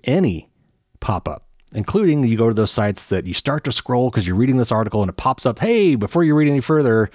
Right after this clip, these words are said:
sign up for your free account." Or, "Before you can read any further, you must sign up for a free account." Or, "You've read all the free articles you can this month. Click here to sign up." Or even, you know, just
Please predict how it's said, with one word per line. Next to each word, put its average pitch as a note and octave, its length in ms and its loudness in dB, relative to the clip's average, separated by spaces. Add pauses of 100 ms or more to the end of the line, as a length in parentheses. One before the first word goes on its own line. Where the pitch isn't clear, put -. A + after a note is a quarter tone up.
(140)
sign C3+ 260 -2
up B2 100 -8
for C3 80 -2
your B2 160 2
free B2+ 200 0
account." A2 440 -4
Or, G2+ 180 -4
"Before D3+ 260 -2
you D#3+ 100 -2
can C3+ 520 -2
read G2 180 0
any F2 180 -4
further, D#2 380 -6
you G2+ 140 0
must D#3+ 240 0
sign C#3+ 220 -2
up C3+ 100 -8
for A#2+ 160 0
a G#2 60 0
free G2 180 -4
account." E2 360 -8 (460)
Or, A2+ 520 0 (420)
"You've A#2+ 220 -2
read D#3+ 120 2
all E3+ 120 2
the E3 60 -2
free F3 180 0
articles D#3 380 0
you D#3+ 100 0
can F3 320 -2
this C3 200 0
month. E2 440 -6 (400)
Click D#3 200 -2
here D3 200 0
to A#2 60 -2
sign A#2+ 280 0
up." F#2 220 -6 (680)
Or A3+ 100 0
even, G#3 380 0
you E3 80 2
know, G2 120 0
just A2 240 -2